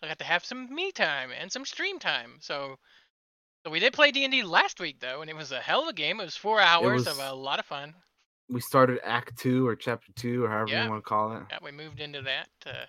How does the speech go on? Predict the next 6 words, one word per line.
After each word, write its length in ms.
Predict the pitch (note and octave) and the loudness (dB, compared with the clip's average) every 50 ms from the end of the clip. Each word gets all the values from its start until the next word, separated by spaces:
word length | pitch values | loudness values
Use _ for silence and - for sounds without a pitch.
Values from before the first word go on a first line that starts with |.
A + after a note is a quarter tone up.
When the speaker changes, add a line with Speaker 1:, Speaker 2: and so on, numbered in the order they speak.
| _ _ _ _ _ _ _ _ _ _ _ _ | _ _ _ _ _ _ _ _ _ _ _ _
Speaker 1:
the 60 | - B2 | -10 -6
Cinder 360 | - - A#3 A3 G3+ G3 F#3+ | 0 2 2 4 4 2 2
Council 540 | - - G#3+ F#3 F#3+ G#3 - - A3+ G#3 F#3 | 4 4 6 6 6 4 2 -2 -2 -2 -2
was 240 | D#3 D#3+ D#3+ D3 C#3 | -2 -2 -4 -4 -6
born. 680 | C3 A#2 D#3 F3+ A3+ C#4 D4+ C#4+ B3 G3 D#3+ C#3+ A#2 A2 A2 - _ - - _ _ _ _ _ _ _ _ _ - | -8 -6 0 2 4 6 6 6 6 6 6 4 0 -2 -6 -16 _ -20 -20 _ _ _ _ _ _ _ _ _ -10
<laughs> 640 | - - - A#3 - - - A3+ F#3 D#3 D3 C3+ | -8 -2 2 2 2 4 6 4 4 4 2 -2